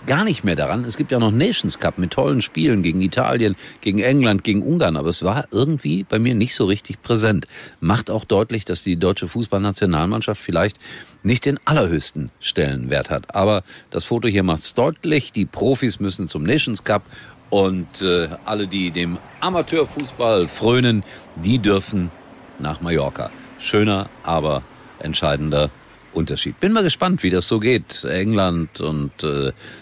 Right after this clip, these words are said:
Italien und Ungarn. Die Profis sagen, wichtige, prestigeträchtige Spiele. Ich frag mich, ob die Profis da wirklich noch den hundertprozentigen Bock drauf haben. Wir werden's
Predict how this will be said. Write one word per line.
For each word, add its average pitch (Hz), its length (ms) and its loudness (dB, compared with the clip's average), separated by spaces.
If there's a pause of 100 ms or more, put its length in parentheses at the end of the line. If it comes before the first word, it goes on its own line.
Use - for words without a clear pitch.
Italien 82 580 0
und 71 160 -4
Ungarn. 104 440 0 (320)
Die - 40 -8
Profis 120 380 0
sagen, 98 460 0 (240)
wichtige, 107 560 -2
prestigeträchtige - 1120 -4
Spiele. 78 380 0 (520)
Ich - 160 -4
frag 110 200 -4
mich, 107 200 2
ob 95 100 0
die - 100 0
Profis 101 360 -2
da 82 140 0
wirklich 98 260 -2
noch 90 160 0
den 82 320 -2
hundertprozentigen 92 800 0
Bock 107 180 -2
drauf 71 300 -2
haben. 71 280 -2 (520)
Wir 95 120 4
werden's 90 440 0